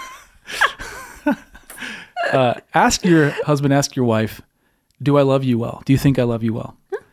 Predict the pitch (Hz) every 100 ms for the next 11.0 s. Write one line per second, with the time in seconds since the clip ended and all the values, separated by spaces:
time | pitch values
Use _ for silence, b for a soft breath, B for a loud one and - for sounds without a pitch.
0 | B 127 135 143 - 139 147 127 - 104
1 | 101 - - _ _ _ _ 127 120 117
2 | 110 107 107 110 120 117 - - - _
3 | _ _ - 208 165 156 143 139 139 143
4 | _ - 170 139 147 _ _ - 156 180
5 | 156 190 160 143 - 135 127 120 127 104
6 | 107 131 120 117 117 - 123 110 104 98
7 | 110 110 110 104 - 110 110 107 104 117
8 | 117 - - B B B B - 110 110
9 | 113 - - 190 - 196 160 151 147 156
10 | 151 151 147 156 - - - - - -